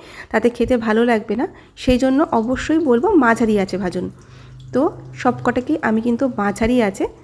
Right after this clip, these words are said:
ভেজে নিয়েছিলাম। তো আবার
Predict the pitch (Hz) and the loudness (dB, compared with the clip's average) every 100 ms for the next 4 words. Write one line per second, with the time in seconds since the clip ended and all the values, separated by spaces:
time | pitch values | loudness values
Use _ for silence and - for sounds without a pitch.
0 | - - 226 208 180 185 - 175 - - | -10 0 2 4 0 -2 -10 -10 -12 -20
1 | - - - - - _ _ _ _ _ | -20 -20 -20 -20 -20 _ _ _ _ _
2 | _ _ _ _ _ _ _ _ _ _ | _ _ _ _ _ _ _ _ _ _
3 | - _ _ _ - _ _ _ _ _ | -20 _ _ _ -20 _ _ _ _ _
4 | - 247 220 220 | -6 0 2 2